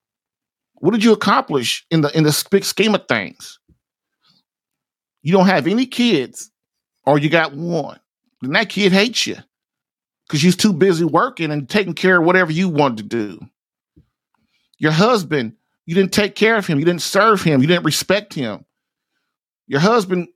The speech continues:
he, he went out, so he went out and started doing pornography. He went out and started masturbating. He went out and started getting other women. He dissociated himself from you, which made him a bad father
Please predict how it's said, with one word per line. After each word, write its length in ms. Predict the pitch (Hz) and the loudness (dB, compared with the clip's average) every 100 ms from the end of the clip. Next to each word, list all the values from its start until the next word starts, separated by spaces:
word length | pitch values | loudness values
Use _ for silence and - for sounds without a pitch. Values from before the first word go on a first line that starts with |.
| _ | _
he, 140 | - 214 | -12 -6
he 200 | 151 214 | 0 0
went 260 | 190 190 | 2 2
out, 200 | 190 196 | 2 0
so 220 | - 180 | 0 0
he 120 | 170 220 | 0 -2
went 200 | 185 165 | -2 0
out 180 | 180 | 0
and 160 | 185 165 | -2 -8
started 420 | - 160 180 - _ _ - | -2 0 0 -6 _ _ -6
doing 220 | 127 175 | -2 0
pornography. 800 | 180 190 202 220 175 - 120 113 - _ - | 0 2 2 2 -2 -6 -6 -8 -14 _ -4
He 120 | 180 | 0
went 140 | 175 | 2
out 60 | 175 | 2
and 60 | |
started 300 | 175 190 170 | 2 -2 0
masturbating. 720 | 151 214 - 147 151 117 107 95 _ | 0 -2 -2 -2 -2 -2 -10 -16 _
He 100 | - | -4
went 180 | 190 190 | 0 2
out 40 | |
and 80 | 180 | 0
started 300 | - 180 170 | 2 0 0
getting 180 | 170 170 | -2 -2
other 200 | 175 175 | -2 -2
women. 520 | 170 196 208 135 87 - _ | -2 -2 -2 -2 -4 -14 _
He 140 | 202 190 | 0 0
dissociated 540 | 156 - 220 196 185 | 0 0 0 2 0
himself 420 | 165 151 175 165 | 0 0 0 0
from 200 | - 156 | -2 -4
you, 260 | 180 226 156 | -2 0 0
which 180 | 147 160 | 0 0
made 180 | 185 | 0
him 140 | 170 190 | 2 0
a 60 | |
bad 320 | 139 143 156 - | 0 2 0 0
father 580 | 202 214 170 147 139 | 2 2 2 0 -2